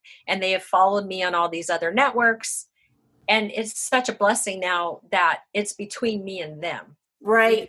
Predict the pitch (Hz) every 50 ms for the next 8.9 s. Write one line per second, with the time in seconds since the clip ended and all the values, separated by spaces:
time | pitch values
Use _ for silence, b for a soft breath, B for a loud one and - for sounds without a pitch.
0 | _ - 226 233 240 233 233 226 214 220 220 214 214 214 208 214 208 - - 214
1 | 214 202 196 214 214 - - 202 208 196 202 202 202 196 202 202 208 214 214 196
2 | 180 165 170 175 185 - 185 - - - 208 220 226 226 226 - - _ _ -
3 | - - 226 202 196 196 - 214 208 _ 214 202 196 196 196 190 190 190 185 180
4 | 190 190 190 - 208 202 - - - 208 185 185 180 180 185 185 180 185 - _
5 | - 247 247 233 254 320 294 214 196 175 190 220 220 202 - - 170 156 151 147
6 | - _ 202 202 190 180 185 185 180 175 175 196 214 208 165 160 _ 190 185 165
7 | 160 - - 170 151 - 170 160 156 156 - 175 165 _ _ _ 175 170 175 -
8 | - - 165 160 165 160 180 175 170 143 107 - - - 190 175 165 151